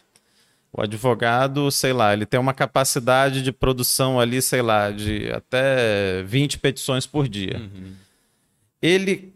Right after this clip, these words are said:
Speaker 1: conseguindo utilizar uma plataforma que utiliza I A pra realizar esse mesmo trabalho dele,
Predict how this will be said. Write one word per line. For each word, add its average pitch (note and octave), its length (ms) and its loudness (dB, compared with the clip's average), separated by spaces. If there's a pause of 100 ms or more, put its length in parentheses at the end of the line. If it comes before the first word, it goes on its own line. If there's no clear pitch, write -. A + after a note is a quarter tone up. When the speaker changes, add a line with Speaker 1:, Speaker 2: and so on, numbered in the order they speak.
(160)
Speaker 1:
conseguindo D#3 640 0
utilizar C3+ 420 0
uma C3 160 0
plataforma C3+ 880 2
que - 100 -8
utiliza A#2+ 560 0
I A2+ 160 0
A C3 220 2
pra A2 160 0
realizar A2 400 2
esse - 160 -2
mesmo A2 300 0
trabalho G#2 400 2
dele, B2 440 0